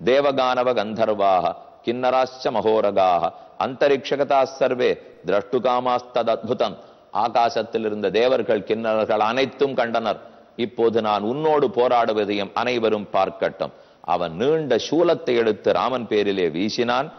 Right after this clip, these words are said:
சூலத்தை ராமன் சுக்கல் சுக்கலாக உடைத்தான். சக்ரோதாத் பிராணி பிராகிணோத்தஸ்மை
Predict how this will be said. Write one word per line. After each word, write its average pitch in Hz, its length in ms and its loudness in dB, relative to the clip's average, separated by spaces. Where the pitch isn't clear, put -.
சூலத்தை 110 560 0
ராமன் 101 480 0
சுக்கல் 113 380 -2
சுக்கலாக 90 640 0
உடைத்தான். 113 640 -2
சக்ரோதாத் 110 760 0
பிராணி 113 360 -2
பிராகிணோத்தஸ்மை 120 1040 0